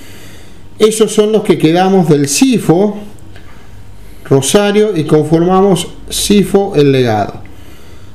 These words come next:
Nuestra primera presentación, que fue realmente maravillosa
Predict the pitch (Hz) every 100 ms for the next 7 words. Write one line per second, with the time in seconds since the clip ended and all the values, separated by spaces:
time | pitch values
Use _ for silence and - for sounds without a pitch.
0 | - 175 214 208 214 202 202 208 262 240
1 | 202 185 185 170 175 147 - 254 214 202
2 | 190 175 - - 139 - 208 202 - -
3 | - 143 175 208 190 208 202 135 120 117
4 | 123 160 226 135 135 160